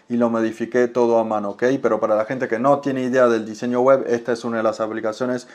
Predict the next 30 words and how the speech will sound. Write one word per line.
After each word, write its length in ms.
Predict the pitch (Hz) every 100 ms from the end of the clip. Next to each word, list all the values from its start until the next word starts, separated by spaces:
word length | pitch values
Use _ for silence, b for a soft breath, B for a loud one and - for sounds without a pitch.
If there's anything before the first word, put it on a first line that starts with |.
| B B B
que 100 | 117
les 120 | 113
puede 240 | - 120
ser 260 | 117 131 120
muy 240 | 120 135
útil 300 | 139 131 131
justamente 840 | 120 123 123 123 131 127 147 151 151 B B B
porque 340 | 120 120 147 139
lo 140 | 127
que 80 | 131
le 100 | 120
va 120 | 127
a 100 | 131
permitir 1000 | 131 123 131 127 156 156 156 156 - - -
es, 420 | 131 139 147 -
eh, 160 | 120 120
modificar 800 | 120 123 120 131 - 147 151 147
a 160 | 123
mano 400 | 127 143 147 147
directamente 840 | 135 123 127 - 127 131 131 143 139
todo 320 | - 135 127
el 160 | 123 117
template 560 | 147 143 143 151 151 151
y 120 | 120
de 100 | 120
esa 180 | 120 123
manera 560 | 120 123 131 139 139 - -
desmar-, 600 | 117 117 117 110 - 117 - -
desmarcarse, 1300 | 120 127 127 120 123 120 127 - 143 147 143 - 143
perdón, 460 | 127 117 131 147